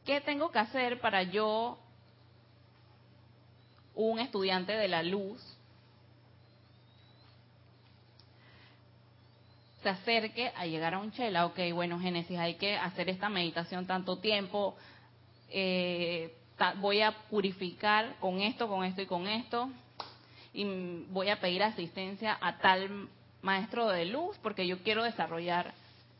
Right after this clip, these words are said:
esta cualidad en esta encarnación, porque yo siento que ese es mi plan divino, por ejemplo. Ok, aférrate al plan.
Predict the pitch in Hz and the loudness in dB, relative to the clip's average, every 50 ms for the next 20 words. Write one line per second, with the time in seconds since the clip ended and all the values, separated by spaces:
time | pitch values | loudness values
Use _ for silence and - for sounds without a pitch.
0 | - - - - 214 226 226 269 262 262 233 202 180 175 175 175 190 208 240 277 | -20 -20 -8 -4 -4 -4 0 -2 0 2 2 2 2 2 0 2 2 2 2 0
1 | - - - - - - - - - - 202 196 202 208 220 - 240 240 233 233 | -4 -10 -20 -20 -20 -20 -20 -16 -4 -2 -2 0 2 0 0 0 -2 -4 0 2
2 | 220 196 165 160 160 160 - - 175 165 160 160 160 160 160 - 165 165 180 175 | 0 2 2 -2 -4 -6 -6 -4 -4 -4 -4 -4 -6 -8 -8 -8 -6 -4 -2 -2
3 | 180 202 - 208 202 196 208 226 - 196 175 170 185 196 226 214 196 170 160 - | -2 -2 -4 -6 -6 -4 -6 -6 -2 -2 -4 -4 -2 -4 -4 -2 -2 -2 -2 -2
4 | 170 175 180 180 190 202 220 208 180 170 160 - - 156 151 160 175 160 151 143 | -4 -2 -2 -2 -2 -2 -2 -2 -2 -2 -4 -4 -6 -8 -6 -6 -8 -8 -8 -10
5 | 127 - 82 95 - - - - - - - - - - - - - 180 180 - | -10 -12 -16 -18 -18 -20 -20 -20 -20 -20 -20 -20 -20 -20 -20 -12 -6 -4 -4 -2
6 | - 175 156 156 151 - - - - - - - - - - 180 185 202 196 196 | -2 -2 -2 -2 -4 -8 -14 -20 -20 -20 -20 -20 -16 -8 -8 -6 -2 -2 0 0
7 | 214 214 - 196 165 151 - - 202 202 196 185 175 165 156 156 156 170 | 0 0 0 0 -2 -2 -4 -2 2 2 2 2 2 -2 -4 -6 -8 -10